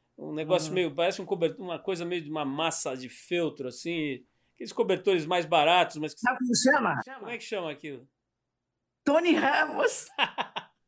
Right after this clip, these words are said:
Speaker 1: Mas enfim, eu tava falando de um vídeo que eu vi de você indo entregar uns cobertores e, e o jeito como você se relaciona, né, com as pessoas, né, que não é,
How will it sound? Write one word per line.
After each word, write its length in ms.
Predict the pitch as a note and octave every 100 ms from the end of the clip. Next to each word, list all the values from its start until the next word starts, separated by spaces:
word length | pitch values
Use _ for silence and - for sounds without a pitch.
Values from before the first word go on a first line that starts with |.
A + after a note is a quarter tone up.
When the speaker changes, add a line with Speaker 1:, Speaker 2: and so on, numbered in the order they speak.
| _ -
Speaker 1:
Mas 140 | F3
enfim, 220 | G#3+ G#3+ A3
eu 220 | G#3 G#3
tava 200 | A3 A3
falando 320 | G#3+ A3 G#3+ F#3+
de 40 |
um 100 | F#3+
vídeo 300 | D#3+ F#3+ F3+
que 60 | F#3
eu 100 | F3
vi 140 | D#3+
de 80 | F3+
você 480 | F#3 F#3 - F#3+ F#3+
indo 140 | F#3
entregar 540 | F3+ E3+ E3 C#3+ E3+ F#3
uns 120 | D#3
cobertores 760 | - E3 D#3+ B2+ E3 F3 E3+ F3
e, 60 | F#3+
e 100 | -
o 60 | E3
jeito 420 | E3 C3+ A3+ A#3
como 220 | - G#3+
você 400 | F#3+ G3 F3 G#3
se 240 | G3 - F#3
relaciona, 840 | F#3 F#3+ E3+ - F#3 G3 F3 D3+
né, 160 | D#3 F3
com 100 | D#3+
as 100 | C#3+
pessoas, 600 | - C#3 - C#3 B2+ A#2+
né, 120 | D3
que 200 | D3 D#3+
não 200 | D3 D#3+
é, 400 | F3+ G#3 F#3+ D3